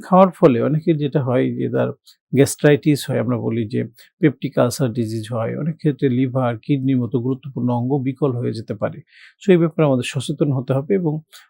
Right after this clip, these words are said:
অবশ্যই একজন চিকিৎসকের পরামর্শ অনুযায়ী ওষুধ, ব্যথার ওষুধটা নিতে হবে। অন্যথায় আমরা দেখি দোকান থেকে অনেকে,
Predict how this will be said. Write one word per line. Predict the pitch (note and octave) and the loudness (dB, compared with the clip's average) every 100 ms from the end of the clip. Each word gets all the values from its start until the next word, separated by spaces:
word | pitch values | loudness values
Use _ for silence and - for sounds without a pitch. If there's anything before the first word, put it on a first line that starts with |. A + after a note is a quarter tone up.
| _ | _
অবশ্যই | E3 G3 - G3 | 4 4 4 2
একজন | C#3+ C#3+ | 2 -2
চিকিৎসকের | C#3+ E3+ - D#3+ F3 | -2 -2 -2 -8 2
পরামর্শ | E3+ E3 E3 - | 4 4 2 0
অনুযায়ী | F3+ D#3+ C3+ C#3+ | 0 2 2 2
ওষুধ, | A2+ - | 0 0
ব্যথার | C3+ - C3 | 0 0 -4
ওষুধটা | A#2 - | -6 -6
নিতে | B2 D3 C#3+ | -4 -2 -2
হবে। | B2+ C3 | -4 -2
অন্যথায় | D3+ E3+ F3 D3 - _ - - - | -2 0 0 0 -2 _ -20 -20 -4
আমরা | E3+ E3 | 2 4
দেখি | D3 - D3+ | 4 2 0
দোকান | D#3 D#3 D#3 | 2 2 2
থেকে | C#3 C#3+ D#3 | 2 0 2
অনেকে, | C3 A#2+ B2+ | 2 2 0